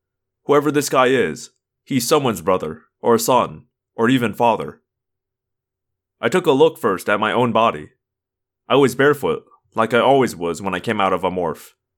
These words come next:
and wearing only my silly-looking bike shorts and tight t-shirt.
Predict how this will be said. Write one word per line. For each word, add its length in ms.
and 160
wearing 320
only 280
my 200
silly-looking 640
bike 260
shorts 380
and 160
tight 260
t-shirt. 460